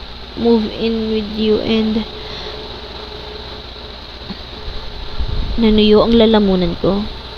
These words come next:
If you want, be your, uh, wife,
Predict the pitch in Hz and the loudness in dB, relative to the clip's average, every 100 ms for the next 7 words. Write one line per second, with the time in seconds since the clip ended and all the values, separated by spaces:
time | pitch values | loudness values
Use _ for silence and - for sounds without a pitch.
0 | - - - - - 233 233 247 254 247 | -12 -12 -8 -8 -2 0 4 4 4 2
1 | 247 - - - - - - - - - | -2 -8 -8 -6 -4 -4 -8 -10 -6 -4
2 | - - - - - - - - 226 240 | -2 0 0 0 0 2 2 2 4 6
3 | 247 240 233 240 240 233 - - - - | 6 6 6 6 4 2 -2 -4 -6 -10
4 | - - - - - 233 240 240 196 - | -12 -16 -16 -10 -4 -2 -2 -4 -8 -14
5 | - - - - - - - - - - | -16 -16 -16 -16 -16 -16 -14 -14 -14 -14
6 | - - - - - - - - 240 254 | -14 -14 -14 -14 -14 -14 -14 -6 0 2
7 | 247 220 - | 4 0 -4